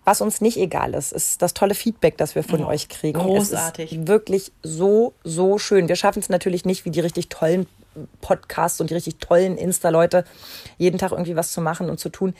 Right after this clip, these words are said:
Speaker 2: Nee, dafür muss ich zu viel Tellerkunst machen.
Speaker 1: Ja, das verstehe ich. Du hast keine Zeit.
Speaker 2: Mhm.
Speaker 1: Nein, und ganz oft denke ich auch so, „Wen juckt's?“ Also will ich wirklich zeigen, so, „Ja, hier, guck mal, jetzt, äh, wechsle ich grad die Bettwäsche und, ähm,
Speaker 2: Mhm.
Speaker 1: ja, hier kommen jetzt meine Kinder gerade nach Hause“ und so.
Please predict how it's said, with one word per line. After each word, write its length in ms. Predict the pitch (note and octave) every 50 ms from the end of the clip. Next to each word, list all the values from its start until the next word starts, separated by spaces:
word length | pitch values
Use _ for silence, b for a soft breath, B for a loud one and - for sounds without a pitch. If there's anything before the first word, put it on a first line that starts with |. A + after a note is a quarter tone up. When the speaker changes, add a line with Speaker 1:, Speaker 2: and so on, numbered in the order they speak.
| -
Speaker 2:
Nee, 140 | G3+ G#3 A#3
dafür 220 | A#3 A#3 A#3 B3+ A#3+
muss 140 | A3+ A#3
ich 100 | A#3+ A#3+
zu 120 | - B3+ A#3
viel 80 | A#3+
Tellerkunst 580 | A#3 - A#3 A#3 A3 A3 - - D#3+ D3 - -
machen. 300 | D3+ C#3 - - - - - - - - -
Speaker 1:
Ja, 380 | - A3+ A3+ G#3+ G#3+ A#3 A3+ G#3
das 140 | F#3+ F#3+ -
verstehe 260 | A3 G3 - G#3 G#3
ich. 60 | F#3
Du 80 | - F#3
hast 100 | F3+ -
keine 200 | - F#3+ G#3 -
Zeit. 520 | - - - - - G3 F3+ D#3+ D#3 A#3+
Speaker 2:
Mhm. 300 | A#3+ A#3 G#3 F#3+ F#3+ G#3
Speaker 1:
Nein, 200 | F#3+ F3 G3 A3
und 200 | F#3+ - - - - F#3+
ganz 180 | - G3 G#3+ -
oft 180 | - A3 - -
denke 160 | G3 G#3 -
ich 100 | - -
auch 60 | -
so, 200 | F#3+ - A3 F#3
„Wen 160 | D#3 E3+ F3 F#3
juckt's?“ 360 | E3+ G#3 - - _ - -
Also 260 | - F3 F3 E3 F3+ - -
will 260 | E3 D3 D#3+ G3 - -
ich 200 | - - - -
wirklich 520 | E3+ A3 - A3 A3+ A#3+ A#3 - - - - F2+ - - - - C#3+ F#3 - D#3+ - - -
zeigen, 320 | - - G3 F#3+ G3 A3 A3
so, 80 | A3 G#3+ B B B B
„Ja, 120 | - A3
hier, 180 | A3+ A#3 A#3 A#3+
guck 140 | - B3+ A3
mal, 80 | A3 G3+
jetzt, 200 | G3 G3 - -
äh, 200 | E3 F#3 F#3+ F3+
wechsle 240 | G#3 G#3 - - G3
ich 80 | -
grad 180 | - F#3 F3 -
die 40 | F3
Bettwäsche 760 | - A3 A3+ - A3 A3 A3+ A3 - - A3 A3 A3 G#3+ -
und, 300 | - F#3 F#3+ F#3+ F#3 -
ähm, 200 | - F3 F3+ F3
Speaker 2:
Mhm. 40 | F3+
Speaker 1:
ja, 140 | G3 G3 G3+
hier 180 | G#3+ F#3+ G3+
kommen 200 | G3 - - G3
jetzt 120 | F#3 - -
meine 140 | F#3 F3 F3
Kinder 240 | - A#3+ B3+ A#3+
gerade 200 | A3+ G#3 G#3+ G#3
nach 220 | G#3+ G#3 G3+ - -
Hause“ 220 | G3 G#3 G#3 G#3+
und 100 | G3 G3
so. 160 | - G#3+ G#3